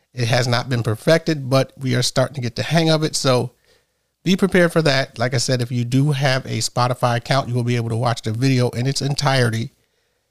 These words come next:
And as we set up a YouTube channel, you'll be able to watch short clips of the whole entire podcast.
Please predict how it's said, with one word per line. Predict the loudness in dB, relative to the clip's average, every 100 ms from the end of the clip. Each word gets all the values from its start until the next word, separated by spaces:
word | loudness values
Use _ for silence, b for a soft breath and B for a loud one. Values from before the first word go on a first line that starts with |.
| _
And | -4 -2 2
as | 0 0
we | 0
set | 2
up | 2 0
a |
YouTube | 0 0 0 -2 -2
channel, | 0 2 4 2 0 -8 _ _ _ _ _
you'll | -2 2
be | 2
able | 2
to | 0
watch | 0 0
short | 0 -2 -2 -4
clips | 0 0 0 -6 -8 _ _ _
of | -4 -2 -2 -8 -20 _
the | -6 0
whole | 2 0
entire | -2 -2 0 0 -2 -8 -12 _ _
podcast. | -2 -2 -2 -6 -6 -8